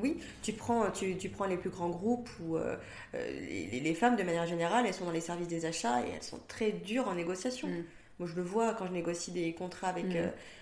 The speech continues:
Speaker 1: avec des femmes, c'est dur, hein,
Speaker 2: Mm.
Speaker 1: parce qu'elles lâchent rien. Elles savent exactement ce que vaut leur produit, elles savent exa-, exactement ce que vaut, euh, leur documentation, et cetera.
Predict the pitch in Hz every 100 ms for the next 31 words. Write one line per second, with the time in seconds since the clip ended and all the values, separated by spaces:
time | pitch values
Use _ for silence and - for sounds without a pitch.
0 | - 170 160 170 165 262 277 185 - 170
1 | 311 285 294 - - 175 175 180 - 170
2 | - 247 240 165 165 214 - 277 226 226
3 | - - 170 - 185 175 180 214 214 226
4 | 220 226 202 180 180 170 - 180 220 285
5 | 302 - - - 180 180 180 - 180 190
6 | 202 202 202 190 175 196 190 165 160 -
7 | - 175 170 170 - 180 170 170 - 220
8 | - 170 220 277